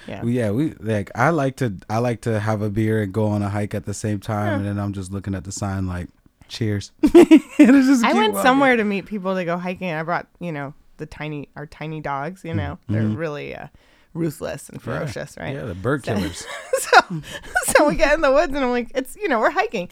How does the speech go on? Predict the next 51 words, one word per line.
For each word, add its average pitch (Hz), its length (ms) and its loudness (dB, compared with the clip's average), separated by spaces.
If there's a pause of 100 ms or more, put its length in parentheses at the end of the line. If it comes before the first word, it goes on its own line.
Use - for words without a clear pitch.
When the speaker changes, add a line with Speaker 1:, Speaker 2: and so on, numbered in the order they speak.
(120)
Speaker 1:
They're 339 160 -2
good 330 160 0
dogs. 160 240 0
They're 165 100 -8
not 220 160 -2
gonna 190 200 -6
go 147 100 -8
anywhere. - 240 -12
I - 80 -10
let 180 180 -2
'em 175 140 -6
loose." 151 260 -10 (460)
And 285 220 2
we 294 100 2
come 330 300 -4 (140)
upon 262 460 2
this, 240 200 -4
like, 214 300 -4
area, 180 720 0 (680)
and 214 160 0
there's 247 160 0
suddenly, 277 720 0 (380)
um, 175 460 0
all 185 140 -4
these 226 240 -6
people, 175 640 2
like, 165 200 -2
that 156 140 -4
were 160 100 -8
gardening. 170 500 -2
I 151 60 -8
don't 170 160 -6
know. 151 260 -6 (100)
I 185 60 -16
don't 226 160 -10
understand 175 420 -6
it, 160 60 -4
but 156 100 -4
we 160 120 -8
sort 208 260 -6
of 175 80 -8
came 180 220 -6
into 170 180 -8
the 160 80 -12
back 143 300 -6
of 147 80 -10
a 143 40 -10
neighborhood, 165 540 -6
I 330 120 -2
Speaker 2:
Mm, - 40 -4
Speaker 1:
guess. 87 380 0